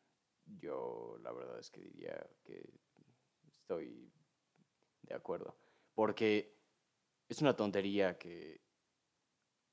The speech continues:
hay-, haya tantas violaciones, ¿sabes?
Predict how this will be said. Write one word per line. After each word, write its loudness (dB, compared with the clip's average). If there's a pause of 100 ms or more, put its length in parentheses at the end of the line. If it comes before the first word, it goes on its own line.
(140)
hay-, 0
haya 2
tantas -2
violaciones, -8
¿sabes? -16